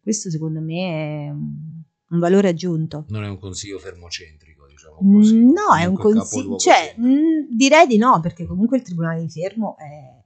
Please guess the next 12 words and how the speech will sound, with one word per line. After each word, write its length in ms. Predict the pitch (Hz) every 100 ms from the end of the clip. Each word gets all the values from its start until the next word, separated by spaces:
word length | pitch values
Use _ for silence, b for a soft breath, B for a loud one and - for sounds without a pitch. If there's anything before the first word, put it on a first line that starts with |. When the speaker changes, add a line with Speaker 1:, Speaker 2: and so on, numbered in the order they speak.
| _
Speaker 1:
è 40 | 147
di 120 | 151
tutti, 480 | 170 208 - 135 135
Speaker 2:
Certo. 200 | - 139
Speaker 1:
quelli 380 | 147 151 185 165
che 380 | 160 156 - _
<laughs> 460 | - 165 - 196 190
rientrano. 800 | 190 185 196 202 185 180 160 _ _ _ _ _ b b b b b b
Speaker 2:
Con 220 | - 214 220
il 140 | -
tuo 220 | 123 143
predecessore, 1120 | 104 95 90 85 85 - 110 87 73 90 123